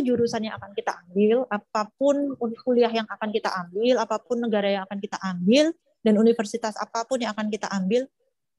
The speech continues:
karena orang lain. Tapi karena emang benar-benar, eh, pilihan kita. Kayak, kayak saya ambil ekonomi. Terus terang, saya belajar akuntansi selama ini, terus jadi auditor. Kayak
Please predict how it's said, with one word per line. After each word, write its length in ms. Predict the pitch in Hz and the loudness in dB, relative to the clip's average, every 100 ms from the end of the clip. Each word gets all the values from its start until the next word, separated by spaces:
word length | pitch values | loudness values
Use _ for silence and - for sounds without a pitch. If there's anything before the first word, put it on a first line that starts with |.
| _ | _
karena 240 | 226 214 202 | -2 -2 -4
orang 220 | 202 190 | -6 -6
lain. 200 | 175 180 180 _ _ _ _ - | -10 -14 -16 _ _ _ _ -8
Tapi 140 | 226 311 | -4 0
karena 340 | 262 240 233 | 0 0 -2
emang 240 | 226 233 | -4 -2
benar-benar, 520 | 208 208 202 202 254 277 _ _ | 0 0 0 0 -4 -8 _ _
eh, 140 | 220 214 | -6 -4
pilihan 340 | 233 226 220 | -4 -2 -2
kita. 360 | 226 208 175 - _ _ - - - - - _ _ _ - - | -4 -6 -8 -10 _ _ -20 -20 -20 -20 -20 _ _ _ -18 -6
Kayak, 240 | 214 - - _ _ _ _ | -4 -4 -8 _ _ _ _
kayak 180 | 214 202 | -6 -4
saya 180 | 233 247 240 | -2 -2 -2
ambil 240 | 226 220 | -2 -4
ekonomi. 640 | 208 202 214 202 190 185 180 | -4 -6 -4 -4 -6 -10 -8
Terus 240 | 214 226 | -6 -2
terang, 320 | 214 254 330 - | -2 -4 -6 -10
saya 160 | - 277 | -6 -2
belajar 460 | 247 202 190 185 | 0 0 0 -2
akuntansi 420 | - - 190 254 247 | -4 -4 -2 0 2
selama 320 | 202 190 180 | 0 -2 -4
ini, 320 | 180 226 254 | -2 0 0
terus 160 | 226 220 | -2 -4
jadi 240 | 196 190 | -4 -2
auditor. 480 | 190 180 - 214 349 _ _ _ - - - | -4 -6 -8 -10 -10 _ _ _ -20 -20 -8
Kayak 260 | 208 - | -6 -6